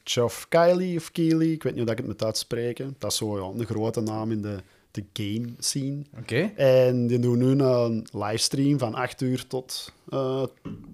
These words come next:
Speaker 1: tien uur of zoiets. Met allemaal de grote, eh,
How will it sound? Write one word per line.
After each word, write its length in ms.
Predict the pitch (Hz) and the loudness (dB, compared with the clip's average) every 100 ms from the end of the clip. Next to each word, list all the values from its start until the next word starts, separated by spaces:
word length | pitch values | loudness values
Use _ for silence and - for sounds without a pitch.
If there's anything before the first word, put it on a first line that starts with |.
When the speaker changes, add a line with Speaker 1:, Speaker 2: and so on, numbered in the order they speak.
| - - | -20 -8
Speaker 1:
tien 240 | 156 151 151 | -4 0 2
uur 180 | 151 151 | 2 0
of 80 | |
zoiets. 380 | - 170 160 156 | -2 0 0 0
Met 140 | 117 110 | -2 -2
allemaal 560 | 110 110 107 104 104 - _ _ _ | -2 -2 -4 -6 -10 -16 _ _ _
de 100 | 127 | -2
grote, 840 | 127 123 123 120 120 117 117 113 - _ _ - - _ _ _ _ - | 0 4 4 2 0 2 0 -2 -4 _ _ -6 -6 _ _ _ _ -6
eh, 300 | 120 113 | -2 0